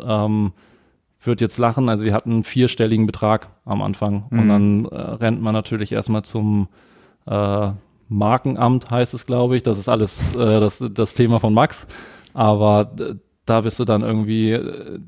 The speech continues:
Speaker 1: die ersten tausend Euro los. Und dann, äh, meldest du das Unternehmen an und dann meldest du vielleicht nochmal ein Patent an und dann setzt du eine Website auf und dann, ähm, machst du hier und dann bestellst du noch Samples,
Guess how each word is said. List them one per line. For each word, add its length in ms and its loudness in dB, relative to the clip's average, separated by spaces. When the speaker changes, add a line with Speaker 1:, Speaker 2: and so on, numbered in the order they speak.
Speaker 1:
die 240 -4
ersten 260 -2
tausend 300 0
Euro 280 0
los. 360 0
Und 160 -4
dann, 360 2
äh, 440 2
meldest 340 0
du 40 0
das 140 -2
Unternehmen 500 2
an 200 2
und 100 2
dann 160 0
meldest 300 0
du 60 -8
vielleicht 260 -2
nochmal 260 -2
ein 60 -2
Patent 440 -2
an 260 2
und 120 2
dann 300 2
setzt 280 -2
du 40 0
eine 120 2
Website 460 0
auf 340 0
und 120 0
dann, 420 2
ähm, 540 -2
machst 280 -4
du 60 -4
hier 300 0
und 100 2
dann 320 2
bestellst 400 -2
du 40 2
noch 120 0
Samples, 640 0